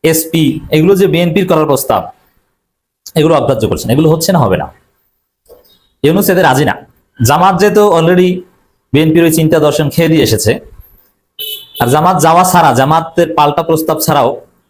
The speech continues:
প্রফেসর ইউনূস এগুলোতে রাজি না। এখন আগামী নির্বাচন কেন্দ্রিক যে পরিকল্পনা বিএনপি, আহ, প্রফেসর ইউনূস করছেন, যেদিকে যাচ্ছেন,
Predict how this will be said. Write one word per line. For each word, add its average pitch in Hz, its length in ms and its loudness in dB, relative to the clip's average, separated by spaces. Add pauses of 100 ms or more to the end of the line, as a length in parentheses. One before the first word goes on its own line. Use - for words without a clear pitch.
(1600)
প্রফেসর 151 300 0
ইউনূস 160 280 0
এগুলোতে 143 300 0
রাজি 107 180 0
না। - 140 -4 (920)
এখন 196 320 0
আগামী 151 260 0
নির্বাচন 165 420 0
কেন্দ্রিক 156 480 0
যে 127 100 2
পরিকল্পনা 135 600 0
বিএনপি, 120 540 0
আহ, 101 80 0
প্রফেসর 123 340 -2
ইউনূস 117 260 0
করছেন, 117 340 -2
যেদিকে 113 260 0
যাচ্ছেন, 107 320 -2